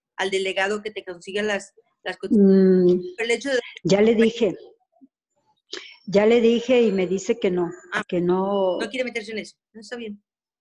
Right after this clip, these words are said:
Speaker 2: Pues a lo mejor no, no sé, pero me dice que no, que no hay así las empresas. Yo
Speaker 1: Bueno.
Speaker 2: no tengo ninguna preferencia de nadie, yo lo que quiero es resolver.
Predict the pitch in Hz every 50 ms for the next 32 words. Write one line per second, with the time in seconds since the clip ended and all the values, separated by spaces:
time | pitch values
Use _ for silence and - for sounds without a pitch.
0 | _ _ - 208 196 - 214 202 208 208 208 208 - 247 240 233 240 240 262 277
1 | 262 226 220 214 - - 254 269 269 262 - 214 190 190 185 185 185 196 202 202
2 | - 220 - - 196 185 190 190 185 - - - 196 190 196 208 214 214 208 214
3 | 214 220 220 208 202 - - 208 208 208 208 202 - 190 190 - - 190 185 185
4 | - 190 170 - - - _ - - - - - - 208 226 247 277 294 294 277
5 | 277 - 262 262 254 269 262 262 - 226 226 226 220 220 233 262 277 294 285 262
6 | 226 226 - 220 220 247 233 - 285 269 254 220 196 190 196 202 202 190 185 190
7 | 202 220 254 262 - - - - 220 240 247 262 240 - - 190 175 170 160 180
8 | 180